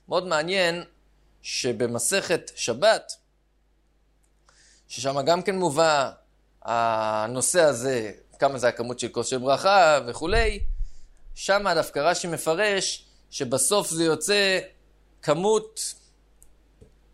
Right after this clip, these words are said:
אה, בדף ע"ו עמוד ב', שם רש"י כותב שזה יוצא בסוף רביעית הלוג. רביע-, זה יוצא בסוף, אה,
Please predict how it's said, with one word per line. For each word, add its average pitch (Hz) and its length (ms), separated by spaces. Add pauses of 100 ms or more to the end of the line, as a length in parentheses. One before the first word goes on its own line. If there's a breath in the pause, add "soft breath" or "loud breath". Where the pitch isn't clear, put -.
(1300 soft breath)
אה, 113 1040
בדף 135 300
ע"ו 131 260
עמוד 135 360
ב', 185 160
שם 147 160
רש"י 147 300
כותב 170 380 (880)
שזה 107 220
יוצא 120 220
בסוף 160 360
רביעית 151 380
הלוג. 190 400 (3000)
רביע-, 131 420
זה 127 100
יוצא 139 220
בסוף, 180 460
אה, 156 760